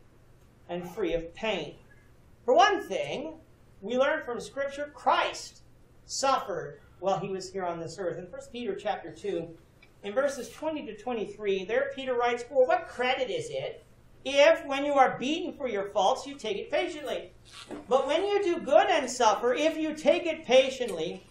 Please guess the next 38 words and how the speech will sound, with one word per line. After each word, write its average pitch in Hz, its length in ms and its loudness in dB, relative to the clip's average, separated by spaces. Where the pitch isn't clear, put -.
this 311 460 0
is 247 140 -6
commendable 226 560 -6
before 196 360 -8
God. 220 400 -2
For 269 260 6
to 285 240 -4
this 359 380 -4
you 302 140 -4
were 285 160 2
called, 233 440 2
because 240 320 -4
Christ 311 440 -2
also 254 380 2
suffered 226 480 -4
for 185 160 -2
us, - 260 -2
leaving 359 460 -4
us 349 160 -2
an 294 60 -10
example 220 840 -4
that 226 160 -4
you 269 120 -4
should - 180 -8
follow 240 380 2
his 214 240 -4
steps, - 560 0
who 247 140 -6
committed 269 480 0
no 269 200 2
sin, 247 640 -4
nor 277 300 8
was 311 160 -2
deceit 285 520 -8
found 262 260 0
in 247 80 -6
his 240 160 -6
mouth, 254 320 -2